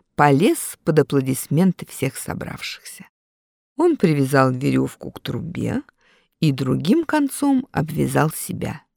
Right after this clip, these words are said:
И в таком виде стал тянуться к козе, которая доверчиво поджидала, что будет. Но когда он слишком потянулся, то старенькая труба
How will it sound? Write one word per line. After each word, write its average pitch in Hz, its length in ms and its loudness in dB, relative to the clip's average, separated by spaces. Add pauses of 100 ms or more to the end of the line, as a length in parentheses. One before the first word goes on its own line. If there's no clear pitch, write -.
(500)
И 269 100 6
в - 60 -4
таком 302 380 4
виде 330 240 6
стал 277 320 4
тянуться 247 680 4
к - 120 -12
козе, 185 600 2
которая 160 540 2 (340)
доверчиво 175 1080 2 (280)
поджидала, 139 800 0
что - 320 -6
будет. - 420 -14 (920)
Но 233 200 6
когда 262 320 4
он 254 140 4
слишком 208 1040 2
потянулся, 220 1200 2 (720)
то 262 160 2
старенькая 269 920 4
труба 240 800 2